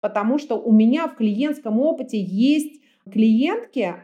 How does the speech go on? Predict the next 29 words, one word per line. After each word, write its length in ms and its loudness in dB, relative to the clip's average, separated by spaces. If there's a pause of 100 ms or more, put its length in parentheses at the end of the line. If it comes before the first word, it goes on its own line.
(120)
которые 720 0
рассказывают 720 -2
о 80 -4
том, 200 -4
что 160 -8
они 120 -6
хотят 260 -10
выбросить 420 -6
своих 240 -6
детей 720 -6
в 60 -6
окно, 560 -2
когда 380 -4
там 200 -6
они 260 -2
не 160 -2
спят 300 -6
по 60 -6
несколько 420 -8
дней 240 -2
по 80 -8
ночам, 600 -6 (340)
а 160 0
у 60 -2
них 220 0
еще 200 -4
там 220 -6
работа, 760 0
и 320 -6